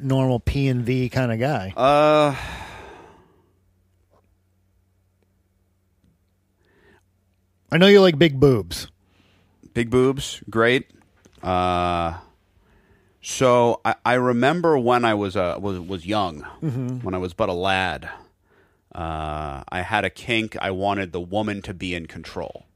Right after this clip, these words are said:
Speaker 1: Ooh.
Speaker 2: Like, I wanted to just lay down and let the woman ride me.
Speaker 1: Okay.
Speaker 2: And
Speaker 1: Never a fan, really.
Speaker 2: Yeah, you know, I, I, conceptually it sounded really good. But then I got some experience under my belt and realized, one,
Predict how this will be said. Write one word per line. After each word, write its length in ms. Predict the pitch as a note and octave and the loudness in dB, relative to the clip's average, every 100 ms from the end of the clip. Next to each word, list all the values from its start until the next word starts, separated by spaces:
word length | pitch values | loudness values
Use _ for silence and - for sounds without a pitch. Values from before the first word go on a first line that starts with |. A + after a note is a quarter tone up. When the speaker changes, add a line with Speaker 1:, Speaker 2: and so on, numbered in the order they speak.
| - | -6
Speaker 1:
Ooh. 400 | G#2+ C#3+ E2+ F2 - | -2 0 0 -6 -6
Speaker 2:
Like, 160 | F2+ F#2 | -4 0
I 140 | G#2 | 0
wanted 320 | G#2 G#2 G2 | 2 0 -4
to 100 | F2+ | -6
just 200 | F#2 F2 | -8 -8
lay 280 | F2 G2 G2 | -4 -2 0
down 340 | F#2 F#2 F2+ | 0 -2 -2
and 140 | F2 E2+ | -4 -4
let 180 | F2+ - | -6 -4
the 80 | E2+ | -6
woman 360 | E2+ E2+ D#2+ | -4 -4 -6
ride 340 | D#2+ E2+ E2+ D#2 | -4 -2 -2 -6
me. 260 | B1+ - - | -14 -16 -4
Speaker 1:
Okay. 380 | B2 A#2+ G#2 A2 - _ | -2 -2 -2 -6 -10 _
Speaker 2:
And 800 | F2 F2 E2 E2 E2 E2 D#2+ D#2+ | -6 -4 -2 -4 -4 -6 -8 -6
Speaker 1:
Never 280 | C3 F3+ G3+ | -2 2 4
a 60 | F3+ | 2
fan, 360 | - D3 A2 | 0 -2 -2
really. 320 | F#2+ E2+ C#2+ E2+ - _ - | -4 -8 -10 -14 -20 _ -2
Speaker 2:
Yeah, 180 | F#3+ | 0
you 160 | B3 F#3+ | 0 2
know, 220 | F3+ G#3+ | 4 4
I, 140 | E3+ - | 2 4
I, 180 | D3 D#3+ - - _ _ | 2 2 -2 -20 _ _
conceptually 920 | - C3+ - F3 F3 - F#3+ E3+ D#3+ | -4 -4 -2 -2 -2 -2 -4 0 0
it 100 | B2 | -2
sounded 500 | - - C3+ C#3 A#2 | -2 0 0 2 0
really 460 | G2 G2 G#2+ A#2+ G#2 | -4 -4 -2 -2 -2
good. 500 | F2+ F#2 F2 C2 - - _ _ _ _ _ _ _ - _ _ _ _ - | -4 -4 -4 -6 -12 -20 _ _ _ _ _ _ _ -20 _ _ _ _ -8
But 400 | F#2+ G#2+ E2 G2 | -2 -2 -2 -2
then 400 | A2 A#2 A#2 A2+ | 0 2 2 0
I 220 | G2 G2+ | -2 -2
got 260 | G#2+ G#2 - | 0 0 -2
some 160 | A2 | -6
experience 800 | F#2 - - D3+ F3+ E3+ A#2+ G2 | -6 -8 -6 0 2 2 0 -2
under 240 | A2+ G2 F#2+ | -2 -2 -2
my 180 | F2+ F2 | -4 -4
belt 400 | E2+ E2+ E2+ - | -2 -2 -2 -6
and 220 | F#2+ F#2 | -6 -4
realized, 640 | F#2+ G2+ F#2+ F#2 F2+ E2+ - | -2 0 2 2 0 -2 -8
one, 600 | F2+ A#2+ D#3+ A2 F#2 F#2 | -4 0 2 2 0 -4